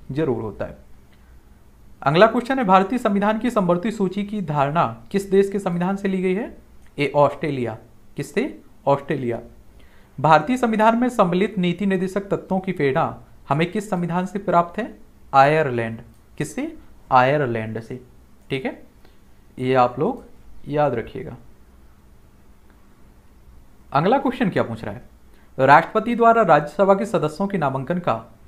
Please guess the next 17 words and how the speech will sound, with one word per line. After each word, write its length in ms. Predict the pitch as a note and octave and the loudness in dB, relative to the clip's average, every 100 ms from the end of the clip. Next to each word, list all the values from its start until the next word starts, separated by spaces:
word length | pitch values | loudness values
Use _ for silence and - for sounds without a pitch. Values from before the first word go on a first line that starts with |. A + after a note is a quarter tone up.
| - - | -20 -10
नियम 380 | C#3 D3 E3+ G#3 | -4 0 0 0
किस 240 | G#3 A3 | -2 -4
देश 260 | F3+ G3+ G3+ | 2 2 2
के 100 | A3+ | -6
संविधान 580 | A3+ F3 C#3 D3+ D3 D3 - | -4 -4 -4 -2 -2 -4 -8
से 300 | D#3 F3+ - - - E3 | -6 -6 -10 -20 -12 -4
लिया 260 | F3+ E3 | 0 0
गया 160 | A#2+ A#2 | -2 -6
है? 160 | B2+ - - - - - - - - | -10 -18 -20 -20 -20 -20 -20 -14 -6
तो 60 | |
ये 200 | C#3+ D3 | -2 4
आप 160 | D#3+ D#3+ | 6 6
देखेंगे 640 | D#3 F3 F3+ F3 G3 C4+ - - - - - - - - - - | 4 -4 -4 -2 -4 -4 -12 -20 -20 -20 -20 -20 -20 -20 -8 4
आयरलैंड। 640 | D3 C#3+ D3+ B2 A2+ A2+ - - - - _ | 4 6 2 0 -4 -8 -14 -20 -20 -20 _
ठीक 140 | D3 C#3 | -4 -2
है, 240 | B3+ G#3 - - - - | -4 -6 -20 -20 -10 4
आयरलैंड। 520 | C3+ C3 A#2+ A2+ A#2+ | 6 6 2 -4 -8